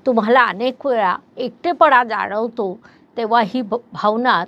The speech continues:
तुमच्या मनात तीव्रतेने आकार घेते, म्हणून त्या दृष्टीने थोडं जागरूक राहा. नमस्कार, मी ॲस्ट्रोगुरू डॉक्टर ज्योती जोशी सर्व अभ्यासकर्सकांचं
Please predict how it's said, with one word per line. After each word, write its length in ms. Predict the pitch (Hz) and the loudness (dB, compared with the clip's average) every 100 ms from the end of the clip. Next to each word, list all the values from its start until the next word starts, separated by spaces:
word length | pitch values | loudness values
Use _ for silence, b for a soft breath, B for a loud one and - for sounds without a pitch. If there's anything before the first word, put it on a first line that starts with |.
| - | -8
तुमच्या 320 | 220 202 269 | -10 -2 -2
मनात 340 | 254 185 185 - - | -2 -6 -8 -10 -10
तीव्रतेने 600 | 269 311 349 302 285 247 | -4 0 0 0 -4 -4
आकार 380 | 226 175 220 208 | -4 -4 -4 -4
घेते, 460 | 196 233 226 190 - b b b | -2 -2 -4 -6 -10 b b b
म्हणून 240 | 226 240 285 | 0 2 2
त्या 180 | 269 202 | 0 0
दृष्टीने 580 | 196 175 - 214 220 | -4 -8 -10 -10 -8
थोडं 460 | 262 - 339 381 370 | -8 -4 0 2 2
जागरूक 600 | 269 185 156 185 180 - | 0 -2 -4 -8 -12 -12
राहा. 340 | 156 - - - _ _ b b b b | -18 -18 -20 -20 _ _ b b b b
नमस्कार, 520 | 285 277 277 - 175 - b b b | 0 0 -2 -2 -4 -4 b b b
मी 80 | 320 | 2
ॲस्ट्रोगुरू 560 | 233 190 - 320 320 | 2 0 -4 -4 -4
डॉक्टर 320 | 311 254 - 262 | -4 -4 -6 -10
ज्योती 400 | 247 202 262 240 | -6 -8 -8 -8
जोशी 320 | 202 - 220 | -8 -8 -14
सर्व 340 | - 269 285 | -6 -4 2
अभ्यासकर्सकांचं 1700 | 294 202 185 208 214 - 247 _ _ _ - 240 240 247 226 233 175 | 2 2 -4 -6 -6 -12 -14 _ _ _ -12 -8 0 0 0 -2 -4